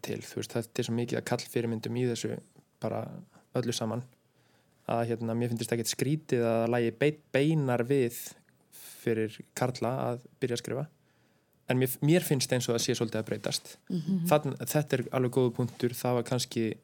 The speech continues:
Speaker 1: ég tók eftir einmitt þessum non-fiction bókum og það vantaði kannski konur þar.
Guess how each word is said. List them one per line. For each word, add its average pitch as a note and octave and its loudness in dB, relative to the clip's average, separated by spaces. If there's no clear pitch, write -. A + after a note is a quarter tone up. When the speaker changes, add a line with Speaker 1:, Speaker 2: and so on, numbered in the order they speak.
Speaker 1:
ég B2 0
tók B2+ 0
eftir A#2 -2
einmitt A2+ 0
þessum A#2 -2
non-fiction A2+ -2
bókum G#2+ -4
og A#2+ 2
það A#2+ -2
vantaði A2+ -2
kannski G#2+ -4
konur A2+ -2
þar. A2 -6